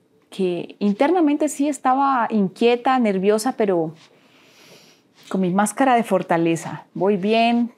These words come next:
salgo bien, todo va a pasar, tranquila. No pasa nada.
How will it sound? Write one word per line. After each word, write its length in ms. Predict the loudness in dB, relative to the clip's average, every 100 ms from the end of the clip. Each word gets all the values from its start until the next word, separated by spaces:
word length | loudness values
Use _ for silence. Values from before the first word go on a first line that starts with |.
| _
salgo 360 | 0 2 2 0
bien, 600 | 2 2 2 0 -2 -6 -16 0
todo 200 | 4 4
va 60 |
a 40 | 4
pasar, 600 | 0 2 2 2 0 -2
tranquila. 760 | -4 -2 0 0 2 0 0 -8 -18 -14 -10
No 60 |
pasa 240 | -6 -6 -6
nada. 320 | -8 -10